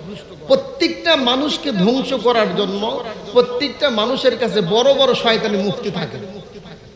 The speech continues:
মানে, ওর নফসকে, নিজের নফসকে নিজেই বুঝায় যে এইটা আমার জন্য করা ঠিক আছে। যেমন, কিছুদিন পূর্বে এক হুজুর বলতেছে আমাকে, অনেক সময়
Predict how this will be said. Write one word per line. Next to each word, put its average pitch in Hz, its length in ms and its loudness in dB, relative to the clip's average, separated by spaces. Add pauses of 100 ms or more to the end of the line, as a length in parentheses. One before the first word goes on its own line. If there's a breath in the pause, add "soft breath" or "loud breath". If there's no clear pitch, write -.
(1080)
মানে, 196 140 -2 (160)
ওর 262 300 2
নফসকে, 262 540 0 (540)
নিজের 247 400 4
নফসকে 269 400 0
নিজেই 240 340 0
বুঝায় 196 360 -2
যে 226 120 -6
এইটা - 320 -4
আমার 226 340 -4
জন্য 214 260 -6
করা 165 160 -4
ঠিক 160 280 -2
আছে। 123 240 -4 (880)
যেমন, 247 460 6 (600)
কিছুদিন 294 520 0
পূর্বে 233 540 2 (600)
এক 208 140 0 (120)
হুজুর 226 340 -2
বলতেছে 214 540 2
আমাকে, 165 320 0 (760)
অনেক 226 240 0
সময় 233 380 -2